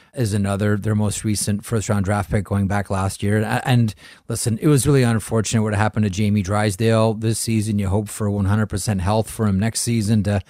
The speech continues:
take that next step in his development. But, like, it, it isn't as if the Anaheim Ducks have been unaware of this.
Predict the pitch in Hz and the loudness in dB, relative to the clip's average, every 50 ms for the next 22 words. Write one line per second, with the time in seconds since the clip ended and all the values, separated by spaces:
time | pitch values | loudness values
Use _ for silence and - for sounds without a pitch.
0 | - - - - - - 131 117 - 117 107 107 110 107 107 - - - 123 117 | -16 -20 -20 -6 0 0 2 2 2 2 2 4 4 4 2 0 0 0 0 0
1 | - - 107 107 98 87 107 90 87 104 110 117 113 120 135 120 107 123 139 135 | 0 2 0 0 0 0 -2 -2 -2 0 0 0 0 -2 -2 -2 0 2 2 4
2 | 131 123 - - - - _ - 175 160 151 160 151 175 190 185 208 226 214 214 | 2 2 -2 -6 -20 -20 _ -6 -4 -2 0 4 4 6 6 6 4 4 4 4
3 | 190 135 127 151 151 - - - _ _ _ - 151 147 135 135 139 127 113 117 | 4 4 4 2 2 2 0 -8 _ _ _ -6 -4 -2 -2 0 0 0 0 0
4 | 117 113 107 101 113 113 - - - 120 104 98 113 113 110 - - 120 120 117 | 0 0 0 -2 -2 -4 -4 -4 -4 -2 -2 0 0 -2 -2 -2 -2 0 2 2
5 | 107 101 104 98 98 110 131 143 143 135 131 139 160 190 202 - - - - - | 0 0 0 0 0 2 4 4 4 2 2 2 2 2 2 0 -4 -8 -8 -10